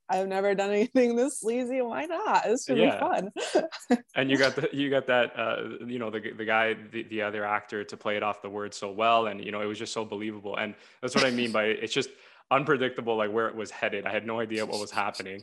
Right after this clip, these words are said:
Speaker 1: <laughs>
Speaker 2: What's funny is my mind was going there. I was saying to myself, like, "Is this what I think it is?" And then when you started opening your mouth, I'm like, "Yep, that, that's going that
Speaker 1: Yep.
Speaker 2: direction," right?
Speaker 1: <laughs>
Speaker 2: But, and this is what I mean by, like, you're very self-aware. Like, you, you don't care, you don't shy away.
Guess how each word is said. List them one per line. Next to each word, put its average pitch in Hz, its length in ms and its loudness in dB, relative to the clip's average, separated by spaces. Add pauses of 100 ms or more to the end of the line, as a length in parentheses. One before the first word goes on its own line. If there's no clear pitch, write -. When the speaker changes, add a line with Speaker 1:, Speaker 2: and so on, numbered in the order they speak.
(100)
Speaker 1:
<laughs> - 420 -14
Speaker 2:
What's 143 240 4
funny 170 220 4
is 147 80 2
my 139 120 6
mind 135 300 4
was 143 140 2
going 120 320 2
there. 110 140 2
I 107 40 4
was 107 160 -2
saying 110 200 -2
to 110 100 -8
myself, 104 480 -2
like, 101 260 -2
"Is 110 140 -4
this 123 180 -2
what 131 80 2
I 113 80 4
think 104 240 -2
it 135 100 2
is?" 165 300 0
And 123 160 0
then 139 180 2
when 123 140 -2
you 127 80 -2
started 123 300 -2
opening 120 280 -2
your 110 120 -2
mouth, 110 280 2
I'm 113 160 -4
like, 110 160 2
"Yep, 170 220 2 (100)
that, 120 200 4
that's 120 160 -6
going - 160 6
that 214 100 12
Speaker 1:
Yep. - 80 8
Speaker 2:
direction," 135 500 4
right? 415 220 6 (600)
Speaker 1:
<laughs> - 280 -8
Speaker 2:
But, 143 340 4
and 139 120 2
this 151 100 2
is 160 80 -2
what 156 140 4
I 135 80 4
mean 123 240 0
by, 113 160 2
like, 104 300 0 (1000)
you're 117 120 -4
very 117 160 6
self-aware. 104 540 2
Like, 98 180 -6
you, 101 80 -8 (120)
you 104 380 -10 (160)
don't 110 300 -4
care, 107 220 0
you 101 100 -4
don't 104 120 -6
shy 104 220 0
away. 95 400 -4